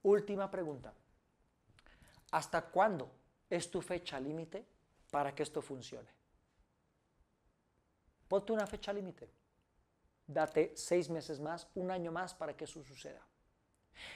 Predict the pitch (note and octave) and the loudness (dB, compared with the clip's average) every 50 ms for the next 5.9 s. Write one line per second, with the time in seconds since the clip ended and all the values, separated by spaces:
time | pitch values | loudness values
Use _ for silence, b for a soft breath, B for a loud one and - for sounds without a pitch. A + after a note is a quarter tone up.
0 | B B - - E3 D#3+ D#3+ - F#3+ G#3 A#3 B3 A#3 - F#3+ E3+ - - F#3 E3+ | B B 6 8 10 10 12 12 12 12 12 12 10 8 6 4 6 6 4 2
1 | - - E3 C#3 B2+ D3 F3+ A3+ C4 C#4+ - - G#3 F3 D#3+ F3 F#3+ G#3 G#3 F#3+ | 2 -2 -4 -4 -2 0 2 2 2 2 0 -2 0 2 4 4 4 4 4 2
2 | F3 D#3+ C#3 - D#3+ D3+ D#3 D#3 C#3+ C3 - - - _ _ _ _ _ _ _ | 0 0 0 -2 -2 0 2 2 2 0 -2 -8 -18 _ _ _ _ _ _ _
3 | _ _ _ _ _ - E3+ D#3 D#3+ F#3+ G3 - - E3 - F#3 E3 D3+ C#3+ C#3 | _ _ _ _ _ -6 -4 0 0 0 0 -2 -4 -4 0 2 4 4 4 2
4 | C#3 C#3 - F#3+ F#3 F3 D#3+ G3 A3 B3 B3 A#3+ A#3 G3+ F3 A3+ A3 - - - | 0 -2 -4 -4 -2 2 6 6 6 6 6 4 0 0 2 -2 -2 -4 -4 -6
5 | - E3+ F3 F#3+ G3 F3+ F#3+ - - D3+ C3 C#3 D3+ D#3 E3 G3+ B3 | -2 0 0 0 0 -2 -4 -4 -6 -6 -4 0 2 4 4 4 2